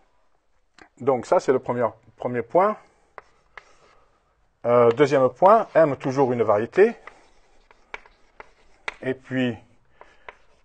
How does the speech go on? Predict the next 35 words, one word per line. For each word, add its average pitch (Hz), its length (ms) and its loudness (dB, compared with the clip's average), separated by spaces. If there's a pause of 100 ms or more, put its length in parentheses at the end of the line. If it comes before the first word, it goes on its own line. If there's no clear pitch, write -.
(220)
une 120 120 -10
certaine 127 300 0
relation 113 320 -2
d'équivalence 104 400 -6
sur 120 200 -8
M 202 280 -2
et 120 80 -10
un 110 80 -12
quotient. 180 560 -4
Eh 123 40 -14
bien, 117 140 -4
vous 120 80 -8
savez 120 240 -4
comme 107 200 -6
moi 160 200 -6
qu'en 127 220 -6
général, 120 460 -6
ça - 140 -8
n'a - 40 -4
pas 135 120 -6
de 127 60 -6
structure 120 280 -12
de 110 60 -8
variété. 107 320 -14 (460)
Alors 117 160 0
là, 196 140 6
il 151 60 0
y 143 40 2
a 139 60 4
un 139 100 -4
théorème 135 520 0
bien 127 180 -6
connu 139 300 -4
des 120 100 -10
mathématiques, 110 640 -10